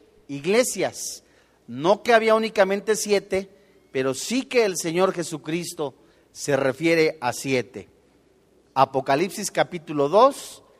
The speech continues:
versículo uno en adelante.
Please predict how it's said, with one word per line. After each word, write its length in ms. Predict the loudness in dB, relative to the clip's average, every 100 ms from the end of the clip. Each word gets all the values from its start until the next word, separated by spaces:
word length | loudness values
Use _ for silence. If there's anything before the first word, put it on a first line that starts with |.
| _ _ _
versículo 760 | _ -4 -2 -4 -8 -8 0 2
uno 480 | 2 2 0 -2 -4 -18 _ _ _ _
en 160 | -8 -4
adelante. 680 | -2 -2 -6 -6 -10 -18